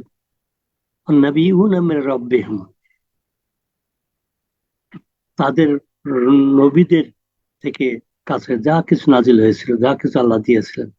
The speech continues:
লা নুফাররিকু বাইনা আহাদিম মিনহুম, আমরা কোন নবীকে, আমরা যারা আল্লাহর কাছ থেকে ওহী পাইছেন, যা নাজিল হওয়া জিনিসটা মানুষকে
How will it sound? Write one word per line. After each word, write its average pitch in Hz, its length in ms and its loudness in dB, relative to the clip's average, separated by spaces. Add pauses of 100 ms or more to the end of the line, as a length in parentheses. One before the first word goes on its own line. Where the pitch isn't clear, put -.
(1200)
লা 135 120 2 (180)
নুফাররিকু 135 720 0 (120)
বাইনা 139 340 2
আহাদিম 143 380 0 (120)
মিনহুম, 107 360 -4 (1160)
আমরা 135 300 2 (380)
কোন 190 200 2 (320)
নবীকে, 143 440 -2 (920)
আমরা 131 240 -10 (1160)
যারা 135 240 -6
আল্লাহর 151 360 0
কাছ 135 180 -4
থেকে 143 180 -2
ওহী 135 200 0 (100)
পাইছেন, 123 380 -2 (1120)
যা 123 140 2 (120)
নাজিল 123 380 4
হওয়া 117 200 0 (640)
জিনিসটা 143 400 2 (140)
মানুষকে 139 460 0